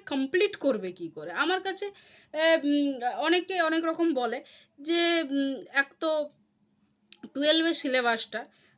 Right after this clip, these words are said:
আহ, বিভিন্ন মানুষ বিভিন্ন রকমভাবে পড়ান, ঠিক আছে? তো কিছু মানুষ প্রশ্ন উত্তর দিয়ে কমপ্লিট করে দেন, কিছু মানুষ ডিটেলসে যাচ্ছেন, চ্যাপ্টারের ভেতরে ঢুকবার চেষ্টা করছেন,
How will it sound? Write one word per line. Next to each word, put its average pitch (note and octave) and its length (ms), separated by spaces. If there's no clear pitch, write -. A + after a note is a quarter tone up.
আহ, B3 180
বিভিন্ন E4 520
মানুষ E4 300
বিভিন্ন D4 360
রকমভাবে C#4 540
পড়ান, F3+ 360
ঠিক C4 220
আছে? D4 200
তো C#4+ 320
কিছু D4+ 260
মানুষ E4+ 340
প্রশ্ন D4 320
উত্তর D#4+ 380
দিয়ে D4 320
কমপ্লিট C4+ 400
করে B3+ 220
দেন, B3 220
কিছু C4+ 240
মানুষ B3+ 380
ডিটেলসে A#3+ 500
যাচ্ছেন, G#3 600
চ্যাপ্টারের A3 500
ভেতরে G#3 340
ঢুকবার F#3+ 340
চেষ্টা F3+ 340
করছেন, E3+ 360